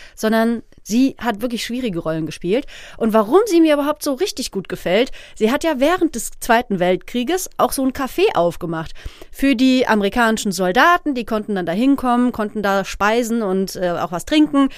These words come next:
Und, äh, die haben dann wirklich mit ein paar Mann dieses ganze Café bewirtschaftet und auch das Entertainment da gemacht.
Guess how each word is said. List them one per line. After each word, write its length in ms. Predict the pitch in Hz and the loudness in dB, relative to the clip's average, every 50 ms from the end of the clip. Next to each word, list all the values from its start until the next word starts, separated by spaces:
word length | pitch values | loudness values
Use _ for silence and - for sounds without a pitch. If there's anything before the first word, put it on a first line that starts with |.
| - - - - - - | -12 -18 -20 -20 -6 0
Und, 300 | - 220 226 233 220 214 | 2 4 4 4 4 4
äh, 260 | - 208 214 214 214 | 4 6 6 6 6
die 240 | 208 214 233 240 220 | 4 4 2 0 2
haben 300 | 208 247 262 269 285 311 | 2 2 2 4 4 4
dann 180 | 302 247 220 180 | 4 4 2 2
wirklich 300 | 202 233 - 311 - - | 0 -2 -2 -2 -2 -2
mit 180 | 254 240 - | -2 -2 -2
ein 80 | 226 202 | -4 -4
paar 220 | - 208 202 196 | -2 -2 0 0
Mann 320 | 190 185 170 180 220 294 359 - - - - - - | 0 0 2 4 4 4 4 2 0 -12 -16 -10 -6
dieses 260 | 220 208 208 208 - | -4 -2 -2 -2 -2
ganze 320 | - 196 175 196 208 - 208 | 0 2 2 2 0 -2 -6
Café 400 | - 208 190 - - 214 240 233 | -6 -6 -6 -4 -4 -4 -2 0
bewirtschaftet 680 | 294 277 277 320 330 320 - 349 320 - - 349 349 - - - - - - | 0 0 2 0 0 0 0 -2 -2 -2 -4 -6 -6 -6 -10 -14 -10 0 4
und 180 | 269 359 427 539 523 - - | 6 6 6 6 2 -6 -2
auch 180 | - 302 359 - | 0 0 0 0
das 160 | - - - | -2 -6 -4
Entertainment 540 | - 311 339 320 - 349 359 320 226 185 - | -2 -2 -2 -2 0 0 0 0 0 -2 -4
da 100 | 151 151 | -4 -4
gemacht. 340 | 147 143 143 135 127 - | -4 -6 -6 -6 -8 -10